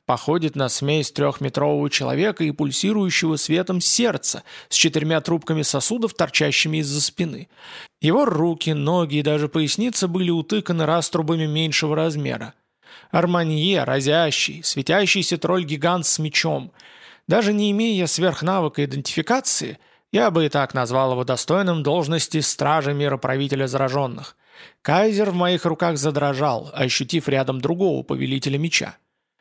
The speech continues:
Скалкиэл Вайс, самый непонятный из троицы, внешне напоминал боксёра-тяжеловеса. Ни костяной брони, ни врождённого оружия, ни явных признаков направления мутаций. Незнание сейчас — самая большая опасность.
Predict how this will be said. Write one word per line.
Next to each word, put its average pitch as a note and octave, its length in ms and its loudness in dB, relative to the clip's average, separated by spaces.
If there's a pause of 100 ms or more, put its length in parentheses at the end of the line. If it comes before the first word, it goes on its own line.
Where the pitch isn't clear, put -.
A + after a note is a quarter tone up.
(340)
Скалкиэл G3 720 2
Вайс, C#3+ 680 0 (220)
самый F3+ 360 2
непонятный E3+ 580 0
из D3 120 -2
троицы, F#3+ 520 0
внешне F3 540 -2
напоминал F3+ 500 0
боксёра-тяжеловеса. F3 1300 0 (460)
Ни C4+ 180 2
костяной D#3 580 0
брони, C3 640 -2
ни C3+ 140 -2
врождённого C3 800 0
оружия, F#3+ 360 0
ни D3 140 0
явных F3 540 0
признаков G3+ 520 -2
направления E3 560 0
мутаций. - 680 -2 (480)
Незнание E3 640 2
сейчас — D#3 640 0
самая D3+ 540 0
большая C#3 360 0
опасность. B2 640 -4